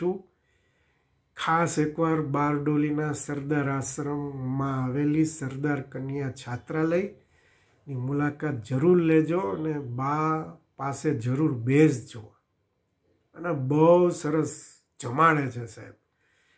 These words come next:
એટલી બધી વેરાયટીઓ હોય કે તમે એમ થાય કે "વાહ." એની એક એક રેસીપી તમે YouTube ઉપર મૂકો ને, સાહેબ, તો તમને લાખો વ્યૂ મળે.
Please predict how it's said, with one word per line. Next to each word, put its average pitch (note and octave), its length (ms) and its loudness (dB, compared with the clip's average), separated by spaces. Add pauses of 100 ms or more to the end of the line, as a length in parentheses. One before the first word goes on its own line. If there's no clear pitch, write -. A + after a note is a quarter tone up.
(100)
એટલી A3+ 400 4
બધી F3 360 8
વેરાયટીઓ D#3+ 800 6
હોય B2+ 460 -2
કે C#3+ 160 -10
તમે D3+ 320 -6
એમ D#3 460 -2
થાય D3 220 -4
કે C3 100 -8
"વાહ." B2 380 -2 (720)
એની E3 220 0
એક E3+ 200 4
એક D#3 140 4
રેસીપી D#3 520 4
તમે E3 300 0
YouTube E3 420 2
ઉપર D#3+ 380 0
મૂકો D3 380 -2
ને, F3+ 140 0
સાહેબ, C3 220 0
તો C#3+ 240 -6
તમને D3+ 520 -2
લાખો D3+ 840 2
વ્યૂ D3+ 400 4
મળે. A#2 400 -6